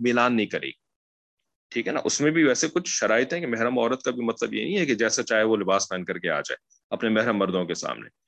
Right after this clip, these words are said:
نہیں، ایک ڈھنگ کا لباس پہنی ہوگی تو محرم مرد جو ہوگا اس کی طبیعت اللہ تعالیٰ نے ایسی بنا دی کہ محرم عورت کی طرف میلان نہیں کرے گا، بیوی کی طرف میلان کرے گا، ٹھیک ہے؟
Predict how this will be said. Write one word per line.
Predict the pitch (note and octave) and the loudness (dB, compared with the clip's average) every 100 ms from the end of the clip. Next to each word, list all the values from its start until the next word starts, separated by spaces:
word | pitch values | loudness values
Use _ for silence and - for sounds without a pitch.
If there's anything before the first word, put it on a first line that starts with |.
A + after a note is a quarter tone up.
| _ - | _ -2
نہیں، | C3+ | -2
ایک | - C3+ A2+ | 0 -2 0
ڈھنگ | - D3 | 0 2
کا | F3+ | 2
لباس | D#3+ D3+ D3+ - | 2 2 0 0
پہنی | F3+ G#3+ | 2 4
ہوگی | D3+ B2+ C3 - _ _ _ | 4 4 -2 -6 _ _ _
تو | E3+ G3 F#3 | 4 6 4
محرم | B2 A#2+ D#3 G#3 A3 F#3 | 2 2 2 2 0 2
مرد | D#3 E3+ | 0 0
جو | D3+ | -2
ہوگا | C#3 B2 C3+ D3 | 0 0 -2 -2
اس | D3 - | -4 -8
کی | E3+ | -8
طبیعت | - D3 E3 E3 | -4 0 0 0
اللہ | C#3+ C#3 | 0 2
تعالیٰ | C3+ C#3 C#3+ | 2 2 0
نے | D3 - | -4 0
ایسی | C3 C#3+ E3+ | 0 0 0
بنا | C#3+ C#3+ D3 | 2 2 0
دی | G3 - _ _ | -2 -10 _ _
کہ | F3+ A3 - _ | 2 2 0 _
محرم | A#2+ D3+ F3+ F#3 | 0 2 2 2
عورت | D3 C#3+ C#3+ | 2 2 -2
کی | D#3 | -4
طرف | C#3+ C3+ | -4 -2
میلان | A#2+ A2+ A2 | 0 2 2
نہیں | G2+ | 0
کرے | F#2 D2+ D2 | -2 -4 -4
گا، | - - _ _ _ _ _ _ _ _ G2 F2+ | -6 -10 _ _ _ _ _ _ _ _ -14 2
بیوی | D#3 F#3 | 4 4
کی | F#3+ | 2
طرف | E3 D3+ C3 | 2 2 2
میلان | A2+ G#2 G2+ | 2 2 2
کرے | G2+ F#2+ G2 | 0 0 -2
گا، | - - _ _ _ _ _ _ | -4 -8 _ _ _ _ _ _
ٹھیک | - E3 | -6 -4
ہے؟ | D4+ | -4